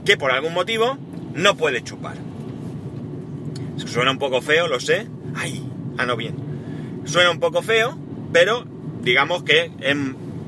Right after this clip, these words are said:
creo que gráficamente se entiende. Eh, a mí no me gusta, ¿por qué? Pues primero porque yo pierdo el control del audio. Es decir, el audio ya no lo tengo yo, mm, entre comillas, porque evidentemente el audio sí que está en mi cuenta de iVoox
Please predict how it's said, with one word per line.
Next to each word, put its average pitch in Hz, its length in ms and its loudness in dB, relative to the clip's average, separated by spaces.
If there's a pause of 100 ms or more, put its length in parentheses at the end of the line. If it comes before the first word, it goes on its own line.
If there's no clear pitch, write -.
(840)
creo 165 180 6
que 147 100 4
gráficamente 160 640 2
se 131 100 -4
entiende. 101 400 -4 (2000)
Eh, 165 640 6 (400)
a 175 80 6
mí 247 100 4
no 277 80 2
me 262 60 6
gusta, 262 300 4
¿por 170 140 0
qué? 107 180 2
Pues 143 220 2
primero 175 280 2
porque 190 200 0
yo 190 120 2
pierdo 226 240 4
el 214 60 -2
control 165 360 2
del 131 100 2
audio. 127 420 2 (120)
Es 135 100 0
decir, 131 240 0
el 127 60 4
audio 165 240 2
ya 175 140 4
no 170 100 2
lo 147 120 0
tengo 156 240 2
yo, 208 240 2
mm, - 1000 -4
entre 131 260 2
comillas, 165 440 2
porque 131 240 -2
evidentemente 127 540 2
el 143 60 2
audio 135 220 0
sí 147 140 -6
que 139 80 -4
está 143 160 4
en 139 100 4
mi 123 120 -2
cuenta 131 360 0
de 120 100 -2
iVoox 170 420 0